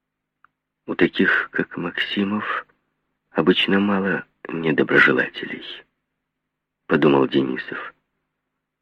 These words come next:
Их непритязательность всех устраивает. Они не участвуют в жестоких играх, но, с другой стороны,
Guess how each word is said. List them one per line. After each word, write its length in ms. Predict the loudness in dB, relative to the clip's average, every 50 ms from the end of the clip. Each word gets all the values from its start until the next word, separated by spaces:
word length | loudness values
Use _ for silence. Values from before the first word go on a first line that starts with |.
| _ _ _ _ _ _
Их 380 | 0 2 2 2 2 0 -2 -2 2
непритязательность 1400 | 4 6 6 6 6 4 0 4 4 4 6 6 4 4 4 2 -4 -6 -4 -6 -8 -10 -12 _ _ _ _ _ _ _ _ _ _ _ -16 -4
всех 280 | 4 6 6 6 6
устраивает. 920 | 2 -2 -2 0 2 4 4 4 2 2 -2 -4 -6 -8 _ _ -20 -20 -20 _ _ _ _ _ _ _ _ _ _ _ _ _ _ _ _ _ _ _ _ _ _ _ _ _ _ _ -2
Они 220 | 2 6 8 8
не 120 | 10 10 8
участвуют 680 | 8 6 4 4 4 4 4 4 6 6 6 4 0 -14 -16 -18 -18 -20 -20 _ _ _ _ -14
в 120 | -8 -2 0
жестоких 600 | 2 0 0 2 0 0 2 2 2 2 4 4
играх, 640 | 2 2 2 2 0 0 0 -2 -4 -6 -8 -12 _ _ _ _ _ _ _ _ _ _ _ -2
но, 200 | 2 2 2 4
с 40 |
другой 320 | 4 4 4 4 4 2 0
стороны, 480 | -2 -4 -2 -2 0 0 -2 -4 -6